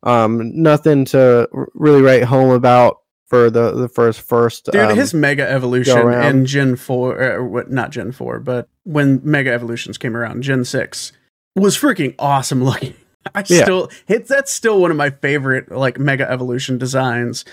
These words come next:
Speaker 2: with the whole, like, red mixed in with the blue and the,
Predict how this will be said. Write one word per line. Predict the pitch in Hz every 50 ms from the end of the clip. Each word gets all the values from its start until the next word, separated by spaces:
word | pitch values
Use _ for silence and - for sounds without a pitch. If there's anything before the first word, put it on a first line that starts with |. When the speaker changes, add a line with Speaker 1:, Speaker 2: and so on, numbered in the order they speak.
| - - - _ _
Speaker 2:
with | - 147 139 139
the | - 139 135
whole, | 127 143 143 139 139 135 135 135
like, | 131 127 120 120 - -
red | 131 131 131 139 139 143 139 135 135 135 131 - _ _ _ _ _ _ -
mixed | 151 143 135 - - - -
in | 151 131 135 139 143 139
with | 139 139 135 139
the | - 135 127
blue | 131 139 135 135 143 139 135 131 131 131 131 131 135
and | 127 123 127 127
the, | 120 120 117 120 101 123